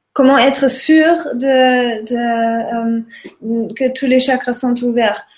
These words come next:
Non, on a fait à la fin encore le, le, le contact avec le ciel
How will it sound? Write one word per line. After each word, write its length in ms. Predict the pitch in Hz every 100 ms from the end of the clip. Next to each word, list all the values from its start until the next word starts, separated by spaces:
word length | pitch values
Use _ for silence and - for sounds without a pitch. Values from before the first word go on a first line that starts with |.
| _ _
Non, 80 | 254
on 160 | 233 269
a 140 | 269
fait 140 | 311
à 100 | 294
la 220 | 285 269 269
fin 280 | 294 294
encore 380 | 285 262 294 285
le, 480 | 262 240 226 226 202
le, 460 | 240 240 233 202 247
le 80 | 247
contact 720 | - 254 247 269 277 - -
avec 380 | 233 233 233 -
le 100 | 233
ciel 420 | - 254 262